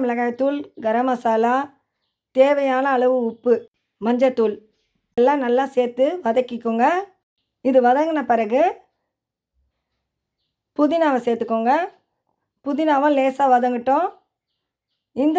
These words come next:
ஸ்டேஜில் நம்ம நறுக்கி வச்ச தக்காளியை சேர்த்துக்குவோம். இதெல்லாம் இப்போ நல்லா மிக்ஸ் ஆகிற அளவுக்கு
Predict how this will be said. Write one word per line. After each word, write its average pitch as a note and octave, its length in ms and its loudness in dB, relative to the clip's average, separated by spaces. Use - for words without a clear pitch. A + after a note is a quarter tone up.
ஸ்டேஜில் D#4 500 0
நம்ம B3+ 140 -2
நறுக்கி D#4+ 300 0
வச்ச D4 260 0
தக்காளியை C4 360 2
சேர்த்துக்குவோம். B3 540 0
இதெல்லாம் C4+ 480 2
இப்போ C4+ 140 0
நல்லா B3+ 200 0
மிக்ஸ் B3+ 280 -4
ஆகிற B3+ 260 2
அளவுக்கு B3 380 2